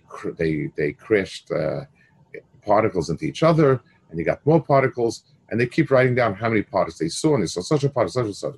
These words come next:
That's not science. That's data. Um,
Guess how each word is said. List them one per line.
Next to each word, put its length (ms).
That's 160
not 140
science. 540
That's 320
data. 380
Um, 400